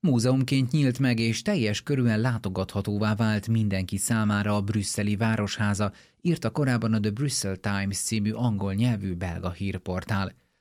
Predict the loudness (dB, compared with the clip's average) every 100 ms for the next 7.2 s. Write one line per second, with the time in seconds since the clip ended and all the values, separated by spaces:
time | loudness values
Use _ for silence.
0 | _ _ _ -6 -2 0 0 0 -2 0
1 | -2 0 -2 0 0 2 0 0 0 0
2 | 0 2 0 2 0 0 -2 -2 -2 0
3 | -2 -2 -2 0 0 0 -2 0 2 2
4 | 2 0 0 -2 -2 -2 -2 -2 -2 -2
5 | -2 -2 -4 -6 -6 -4 -4 -2 -4 -4
6 | -2 0 0 0 -2 -2 -2 -2 -2 -4
7 | -6